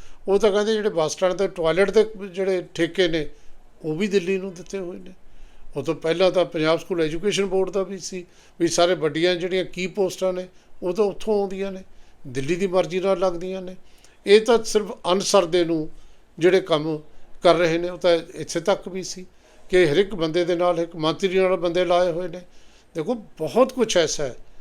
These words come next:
ਜਿਹੜਾ ਪੰਜਾਬ ਦੇ ਵਿੱਚ ਜਿਸ ਤਰੀਕੇ ਨਾਲ ਸਰਕਾਰ ਚੱਲ ਰਹੀ ਹੈ ਉਹ ਹੁਣ ਲੋਕਾਂ ਤੱਕ, ਅ, ਜਿਹੜੇ ਵਿਰੋਧੀ ਧਿਰ ਦੇ ਨੇਤਾ ਤਿੱਖੇ ਲਫ਼ਜ਼ਾਂ 'ਚ ਉਹਦਾ, ਉਹਦੀ ਆਲੋਚਨਾ ਕਰ ਰਹੇ ਨੇ। ਤੋ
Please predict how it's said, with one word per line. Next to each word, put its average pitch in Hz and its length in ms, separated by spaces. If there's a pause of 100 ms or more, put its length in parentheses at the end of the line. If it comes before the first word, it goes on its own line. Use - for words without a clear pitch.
(320)
ਜਿਹੜਾ 196 400
ਪੰਜਾਬ 147 600
ਦੇ 175 140
ਵਿੱਚ 147 560 (560)
ਜਿਸ 160 280
ਤਰੀਕੇ 175 340
ਨਾਲ 175 120
ਸਰਕਾਰ 156 500
ਚੱਲ 143 220
ਰਹੀ 147 180
ਹੈ 190 60
ਉਹ 196 280
ਹੁਣ 165 260
ਲੋਕਾਂ 151 300
ਤੱਕ, 156 520 (560)
ਅ, 160 300
ਜਿਹੜੇ 160 220
ਵਿਰੋਧੀ 165 400
ਧਿਰ 165 180
ਦੇ 143 180
ਨੇਤਾ 147 480 (300)
ਤਿੱਖੇ - 260
ਲਫ਼ਜ਼ਾਂ 147 400
'ਚ - 160 (640)
ਉਹਦਾ, 180 440 (180)
ਉਹਦੀ 185 280
ਆਲੋਚਨਾ 151 560
ਕਰ 151 180
ਰਹੇ 127 260
ਨੇ। 123 160 (460)
ਤੋ 196 220